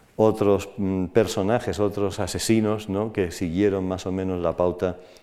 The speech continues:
de Jack el Destripador. Por desgracia no fue el único, fue el primer asesino en serie moderno, por desgracia, ¿no? Y se le denominaba The Monster, el monstruo, ¿m? al principio, ¿eh?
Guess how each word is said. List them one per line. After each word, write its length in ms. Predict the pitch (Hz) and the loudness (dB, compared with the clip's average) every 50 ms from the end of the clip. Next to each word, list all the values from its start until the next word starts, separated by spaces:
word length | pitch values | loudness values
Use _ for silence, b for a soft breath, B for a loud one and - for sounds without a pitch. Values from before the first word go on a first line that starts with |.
| B _ | B _
de 180 | 90 104 101 | 0 0 2
Jack 220 | 90 104 95 - - | 4 2 2 2 0
el 120 | 90 85 | 0 0
Destripador. 600 | 82 82 - - 98 95 - 90 98 107 95 82 | -2 -4 -4 -4 -4 -2 0 0 2 2 0 0
Por 160 | - 87 82 80 | -2 -2 -2 -2
desgracia 460 | 87 87 92 95 98 98 - 101 90 | 0 0 2 0 0 0 0 -2 -2
no 120 | 90 87 | -2 -4
fue 180 | - - 87 82 | -4 -4 -4 -4
el 40 | 82 | -4
único, 300 | 85 85 80 78 - - | -4 -6 -6 -8 -10 -2
fue 180 | - 127 123 | 2 2 2
el 60 | 113 | 4
primer 340 | - - 90 90 113 131 117 | 2 0 0 0 2 2 0
asesino 460 | 101 98 - 95 - - 92 87 87 | 0 -4 -6 -8 -6 -6 -4 -4 -4
en 80 | 82 82 | -6 -6
serie 400 | - - 95 87 85 80 73 - B B B B B B B B | -4 -2 -2 -2 -2 -4 -6 -8 B B B B B B B B
moderno, 540 | - 87 87 87 92 110 104 90 82 76 71 - - - _ | -6 -4 -2 2 2 2 2 2 0 -4 -6 -10 -14 -14 _
por 200 | - 85 80 78 | -6 -6 -4 -2
desgracia, 540 | 82 82 80 87 92 95 92 - 69 62 - - - | -2 -2 0 0 0 0 -2 -6 -12 -12 -12 -10 -8
¿no? 240 | 90 95 101 113 - B B B B B B B B B B B B _ | -6 -4 -4 -6 -8 B B B B B B B B B B B B _
Y 300 | - 127 135 143 139 - - - - - - _ | 2 4 4 4 2 0 -4 -12 -20 -20 -20 _
se 160 | - - 113 101 | -4 -2 0 2
le 160 | 92 98 92 | 2 2 2
denominaba 800 | 90 92 90 90 90 92 98 104 113 117 113 123 117 - - 101 | 2 0 0 0 0 0 2 4 4 6 6 4 2 0 -2 -2
The 100 | 101 95 | 0 2
Monster, 640 | 98 113 120 120 120 117 - - 90 76 69 62 - - _ _ _ _ | 2 2 2 2 0 -4 -4 -2 -2 -2 -2 -4 -8 -14 _ _ _ _
el 160 | 90 82 80 | -6 -4 -2
monstruo, 640 | 85 95 107 113 107 107 - - 76 71 65 60 - - _ _ _ _ _ _ | 0 0 0 0 0 -2 -6 -8 -10 -10 -10 -10 -12 -18 _ _ _ _ _ _
¿m? 220 | 92 98 107 120 123 - - _ _ - | -6 -6 -4 -6 -8 -12 -18 _ _ -10
al 140 | 82 80 78 | -10 -10 -8
principio, 680 | - 80 80 78 - - 110 104 - - 80 76 71 - b b b b b b b b | -8 -10 -10 -10 -4 -2 -2 -2 -2 -4 -6 -8 -8 -10 b b b b b b b b
¿eh? 180 | 95 95 107 | -6 -6 -6